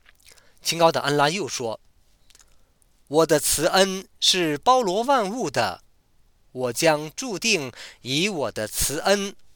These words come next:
归于敬畏安拉、完纳天课，而且信仰我的迹象者。”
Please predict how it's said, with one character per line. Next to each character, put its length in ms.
归 280
于 200
敬 380
畏 240
安 240
拉、 260
完 280
纳 240
天 340
课， 380
而 260
且 380
信 280
仰 220
我 140
的 140
迹 220
象 280
者。” 240